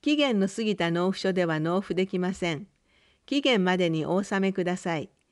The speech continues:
口座振替をご利用の人は、預金の残高確認をお願いします。期限までに納付が困難な人は、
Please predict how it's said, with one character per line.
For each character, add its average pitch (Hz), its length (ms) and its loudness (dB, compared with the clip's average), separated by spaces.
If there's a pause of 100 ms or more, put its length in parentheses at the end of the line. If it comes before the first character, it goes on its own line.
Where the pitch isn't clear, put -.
(680)
口 277 220 8
座 285 120 6
振 262 120 0
替 190 440 2
を 165 60 2
ご 180 140 4
利 190 100 4
用 190 180 4
の 196 100 2
人 185 280 -4
は、 151 260 0 (240)
預 185 160 0
金 254 180 0
の 247 140 2
残 240 240 2
高 240 260 0
確 233 280 -2
認 160 260 0
を 147 60 -4
お 156 100 -4
願 156 260 -2
い 156 60 -2
し - 160 -12
ま 151 160 -4
す。 - 240 -18 (800)
期 285 160 0
限 233 240 4
ま 190 120 4
で 180 140 2
に 151 300 -2
納 220 220 2
付 233 120 -2
が 226 160 0
困 254 260 -2
難 190 200 0
な 165 80 -2
人 156 260 -8
は、 143 240 -4